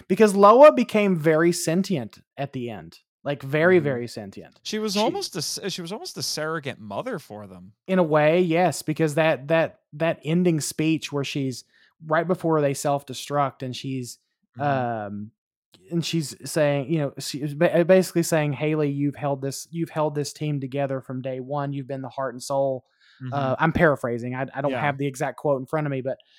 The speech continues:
Speaker 1: she said, uh, uh, Loa said that, you know, Haley had been the heart and soul of this mission since day one.
Speaker 2: Mm-hmm.
Speaker 1: Taylor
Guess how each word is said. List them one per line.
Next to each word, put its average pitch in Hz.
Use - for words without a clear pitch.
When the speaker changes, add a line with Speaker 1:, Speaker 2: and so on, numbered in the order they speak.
Speaker 1:
she -
said, 156
uh, 156
uh, 151
Loa 160
said 147
that, 139
you 160
know, 135
Haley 160
had 147
been 139
the 135
heart 135
and 139
soul 139
of 131
this 135
mission 139
since 123
day 131
one. 160
Speaker 2:
Mm-hmm. -
Speaker 1:
Taylor 170